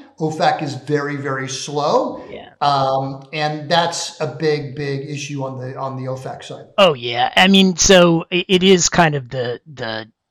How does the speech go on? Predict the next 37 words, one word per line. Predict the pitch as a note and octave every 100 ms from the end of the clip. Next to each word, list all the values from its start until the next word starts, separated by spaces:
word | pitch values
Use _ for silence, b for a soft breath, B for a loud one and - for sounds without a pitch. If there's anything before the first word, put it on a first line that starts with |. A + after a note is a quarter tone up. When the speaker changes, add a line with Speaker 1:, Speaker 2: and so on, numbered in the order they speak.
| _ -
Speaker 2:
perfect | F3+ - A#2+
storm | - - C#3 A#2 G2+ G2
from | A2+ G2 G2+
the | -
ofac | B2 A#2+ - G2+ -
perspective, | - - A#2 A2 - - -
because | B2+ - C3+
on | C#3
the | C#3
one | E3+ G3
hand, | D#3 C3 A#2 A2+ A#2 _
my | C#3+ C3+ C#3 D3+
experience | C#3 - B2 A#2 -
was | A2+
that | B2+
every | D#3 D#3
financial | - B2 B2 A#2+ A#2+
institution | A2 - - A2+ -
in | G#2
the | G#2
world | C3 A#2 G#2
after | A2+ A#2+ A#2+
February | - A2+ A2+ G#2+ G#2+
twenty | - G#2
twenty-two | G#2 - G#2 - D#3+ A#2 G2+ B B B -
was | C#3+ C#3
giving | - D3 C3 B2+
incredible | D#3+ C3 - A3 G3 C3+ A#2+ A2+ -
scrutiny | - - E3+ - A#2+ A2
to | - A#2+ -
every | F3+ E3 D#3
transaction | C3 C3+ A#2+ B2+ B2 - A2
that | G#2+ D3
even | A#2+ A2+
potentially | - - - D#3 D3+ C3
touched | A2 - A2+ -
Russia | A#2+ A#2 - A#2